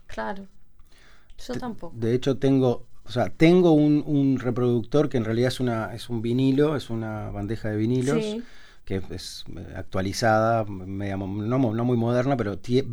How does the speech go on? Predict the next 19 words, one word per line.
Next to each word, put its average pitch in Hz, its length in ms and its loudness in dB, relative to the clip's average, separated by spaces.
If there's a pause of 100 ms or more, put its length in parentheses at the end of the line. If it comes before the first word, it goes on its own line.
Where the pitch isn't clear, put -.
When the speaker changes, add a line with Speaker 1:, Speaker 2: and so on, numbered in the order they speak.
(140)
Speaker 2:
viene 147 400 6
con 117 180 0
un 123 160 2
lector 120 460 0
de, 113 300 0
de 98 160 -6
C - 140 -6
Ds, 113 340 -2
con 104 140 -6
una 104 120 -4
bandeja 107 300 -4
de 101 80 -4
C 113 120 -4
Ds, 117 120 0
pero 147 160 -2
está 110 120 -2
rota, 185 340 0
o 82 60 -12
sea, 92 280 -10